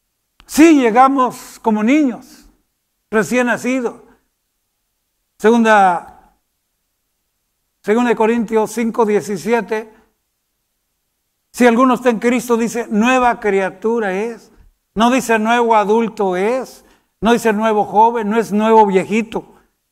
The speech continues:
Nueva criatura. Lo cual quiere decir que tengas diez, quince, veinte, ochenta años, la Biblia nos declara a todos en Cristo como nuevas criaturas.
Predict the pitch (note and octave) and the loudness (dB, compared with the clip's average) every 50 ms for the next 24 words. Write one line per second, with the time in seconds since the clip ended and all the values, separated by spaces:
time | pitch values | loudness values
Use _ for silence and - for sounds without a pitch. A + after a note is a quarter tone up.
0 | _ _ _ _ _ - F#3 G3 A3 A#3+ B3 B3+ A#3+ A#3+ B3 G#3+ F#3+ F#3+ F3+ F3+ | _ _ _ _ _ -6 -2 -2 0 2 2 2 0 0 -2 -2 -2 -2 -2 -4
1 | B3 B3 B3 A3+ G3 F3 - - - - - - F#3 G3+ G3+ G3+ D#4 D4+ B3+ - | -4 -4 -4 -2 -4 -6 -8 -10 -20 -20 -6 0 2 2 2 4 4 2 2 2
2 | D#4 D4+ D4+ B3+ - C4 D#4+ D#4 B3+ A3+ A#3+ F3+ - C4 C#4 C#4+ C#4 - A3 G3+ | 0 0 0 0 0 2 2 2 2 0 -2 -2 0 0 0 2 2 2 0 0
3 | G#3+ B3 C4 B3 B3+ - B3+ C4+ B3+ G3 A#3 A3 A3 A#3 B3+ B3 G#3 A3+ A3 G3+ | -2 -2 -2 -4 -4 -4 -4 -2 -2 0 0 0 2 0 0 0 -2 -2 -2 -2
4 | - - G3 E3+ - G#3+ A#3 A#3+ A3 - A3+ G#3+ G#3+ G#3 A#3 C#4 C#4+ C#4 - - | -2 -4 -6 -4 0 0 0 0 0 0 2 2 2 2 0 0 -2 -2 -4 -12
5 | - _ _ _ _ _ _ _ - F#3 G3 G3 A3+ B3+ B3 B3 A#3+ A3 G3+ F3+ | -20 _ _ _ _ _ _ _ -2 0 2 2 2 2 2 2 0 0 -2 -2
6 | F3+ G3 D3+ - A3 A3+ A#3+ A3+ A3 G3+ G#3+ A3+ A#3 A#3 F3 F#3+ G3+ E3+ A#3 A#3+ | -4 -4 -2 0 2 2 2 2 0 0 0 0 0 0 0 -2 -4 -4 -4 -6
7 | A3+ - - B3 G#3 - A#3+ G3 F#3 F3+ F3 F#3 G#3+ A#3 A#3 A3 G3 - - - | -4 -2 -2 -4 -2 0 -2 -2 -2 -2 -2 -2 0 0 0 0 -2 -6 -6 -6
8 | F#3+ F#3 F3 - - A#3 B3+ A#3+ G3 E3 D#3 | -4 -4 -4 -4 -4 -4 -2 -2 -4 -4 -6